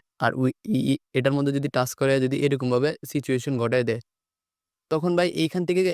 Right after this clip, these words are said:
অ্যাঙ্গেল ফিন হইছে কন্টিনিউশন। আপনারা কন্ডিশন, কন্টিনিউশন না করে এখানে রিভার্সাল করবেন।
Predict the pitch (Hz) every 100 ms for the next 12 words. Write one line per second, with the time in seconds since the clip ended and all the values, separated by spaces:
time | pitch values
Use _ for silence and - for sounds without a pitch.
0 | - _ _ - 151 160 165 180 180 170
1 | 165 175 156 135 127 131 135 143 - 147
2 | 143 135 139 131 - 147 143 139 143 139
3 | 127 131 120 123 123 160 _ _ _ _
4 | _ - 120 123 113 - 113 113 104